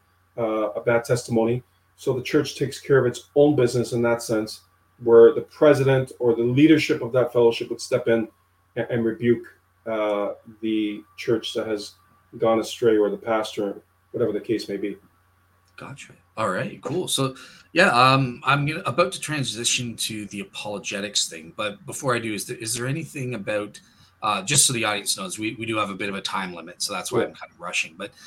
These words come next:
Speaker 2: is there anything about spiritual abuse that I haven't asked you about that you think is really important for the audience to know about, or?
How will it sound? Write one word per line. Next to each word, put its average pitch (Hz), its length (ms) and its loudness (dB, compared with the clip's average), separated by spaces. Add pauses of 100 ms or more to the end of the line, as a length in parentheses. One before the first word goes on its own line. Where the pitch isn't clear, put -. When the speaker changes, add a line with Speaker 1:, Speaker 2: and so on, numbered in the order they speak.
Speaker 2:
is - 80 -8
there 160 80 2
anything 175 280 0
about 135 280 -4
spiritual 120 540 -4
abuse 98 460 -8
that 101 100 -12
I 95 100 -4
haven't 95 460 -10
asked 95 320 -6
you 92 80 -12
about 80 260 -14
that 87 140 -18
you 92 80 -18
think 98 240 -16 (100)
is 87 180 -20
really 90 200 -12
important 90 580 -18
for 87 300 -16 (460)
the 95 100 -6
audience 92 420 -2
to 117 60 -10
know 107 140 -8
about, 113 440 -6
or? 80 260 -20